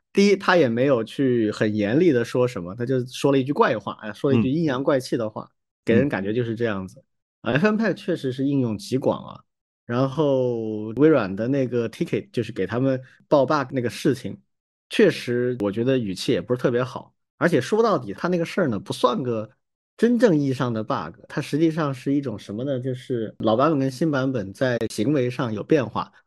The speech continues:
Speaker 1: 但是文档里没有很清楚地说出来，啊，属于一种比较小的 issue 吧。Anyway，反正这个事情我看那个帖子里面他们的交互也挺正常的，基本上相当于是解决了的状态。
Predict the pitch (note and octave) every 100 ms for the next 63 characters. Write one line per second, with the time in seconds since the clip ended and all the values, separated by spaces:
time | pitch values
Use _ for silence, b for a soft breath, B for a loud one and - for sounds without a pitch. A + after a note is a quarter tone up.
0 | _ A#2+ A2+ A2 A#2 C#3+ B2+ G2+ G#2 A#2+
1 | B2 - C3 B2+ G#2 - C3 B2+ A2 -
2 | _ _ - G2+ A#2 C3+ C#3 B2 B2 A#2
3 | D3 C3+ - - - B2 C3+ C#3+ - A2
4 | - - b _ _ _ D3+ F3 C#3+ G#2
5 | A2+ A2+ D3 D#3 C#3+ D#3 C#3+ G#2 G2 D#3+
6 | C3+ D#3+ D3+ C3+ A#2 G2 - - F3 D3
7 | A#2+ F2+ A2 A2 G#2 B2+ C3 A#2+ A2+ -
8 | C#3+ D3+ D3 G#2+ C3 F#2 F#2+ F3+ B2 C2+
9 | - - _ - E3 C#3 F#2+ A#2+ G#2+ G#2+
10 | C3 B2 B2 A2 - A2 G#2 G2 F2+ F2+
11 | - C3+ A2+ G#2+ F#2+ -